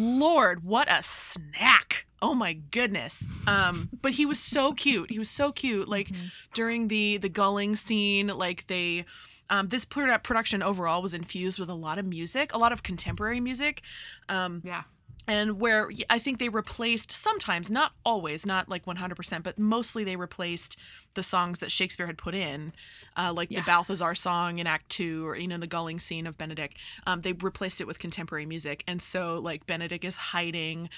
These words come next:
Speaker 1: but he gets caught up in the music and you can catch him, like, dancing. It's so adorable.
Speaker 2: It's so
Speaker 1: It's,
Speaker 2: cute.
Speaker 1: he was adorable. I
Speaker 2: And
Speaker 1: really, really enjoyed him.
Speaker 2: Yes.
Speaker 1: Yeah.
Speaker 2: I thought the only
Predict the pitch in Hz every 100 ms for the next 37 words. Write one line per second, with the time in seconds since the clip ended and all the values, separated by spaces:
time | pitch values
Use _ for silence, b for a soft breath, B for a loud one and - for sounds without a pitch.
0 | B 208 214 233 220 - 226 277 302 302
1 | 240 208 285 311 - 240 254 - 247 233
2 | 202 277 262 233 240 - 220 190 262 359
3 | 359 359 349 277 - - - 285 262 240
4 | 208 208 202 165 165 175 - - - -
5 | - 226 226 202 196 311 349 - 196 185
6 | 180 175 294 269 339 381 370 359 233 185
7 | 226 233 233 190 170 143 135 165 - 208
8 | 196 262 240 254 247 233 220 202 190 185
9 | 160 165 240 202 - - - - - b
10 | b b b b _ 190 - 247 277 320
11 | 302 277 - _ _ _ _ _ _ _
12 | - 170 208 - 240 277 311 311 294